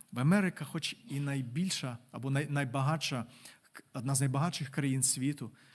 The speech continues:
ну, тут найбільше людей з депресією. Ісус говорить, що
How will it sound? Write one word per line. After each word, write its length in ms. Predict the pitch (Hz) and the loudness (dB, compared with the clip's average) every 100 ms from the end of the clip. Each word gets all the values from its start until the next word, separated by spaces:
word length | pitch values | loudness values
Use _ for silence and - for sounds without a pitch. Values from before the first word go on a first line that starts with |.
| - - | -16 -4
ну, 140 | 113 | -2
тут 220 | 143 135 | -2 0
найбільше 520 | 127 117 113 143 - | 2 2 2 2 2
людей 400 | 110 113 139 135 135 - | 2 2 2 2 -4 -10
з 120 | 110 107 | -2 -2
депресією. 720 | 110 120 110 - 104 101 110 - _ - - | 2 2 4 4 2 -6 -8 -14 _ -20 0
Ісус 260 | - 165 143 | 2 4 4
говорить, 340 | 151 185 156 | 6 6 6
що 280 | - 156 | 4 2